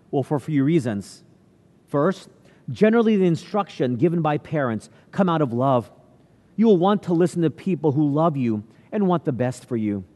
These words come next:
Second, you listen because they have more experience in life, and we learn from experience. We stay out of problems and pitfalls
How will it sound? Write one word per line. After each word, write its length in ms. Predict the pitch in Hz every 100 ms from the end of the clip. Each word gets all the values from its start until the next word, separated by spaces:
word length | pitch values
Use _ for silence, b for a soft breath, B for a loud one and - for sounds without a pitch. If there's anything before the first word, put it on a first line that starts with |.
| _ _ _ _
Second, 560 | - 180 160 127 110 101 _ _ b b
you 160 | - 233
listen 560 | 180 226 - 156 131 117 B 175
because 260 | - 175
they 100 | 170
have 80 | 165
more 260 | 156 180 180
experience 680 | - - 214 226 160 -
in 100 | 156
life, 300 | 127 123 143 b b
and 140 | 208 202
we 80 |
learn 280 | 196 220 214
from 180 | 190 170
experience. 720 | 156 - 208 196 143 - - _ _ _ _ _ _ _ _ _ _ b b b
We 160 | 208 240
stay 260 | - 196
out 140 | 165 156
of 140 | -
problems 600 | - 175 160 135 127 117
and 140 | 120
pitfalls 560 | - 170 - 117 107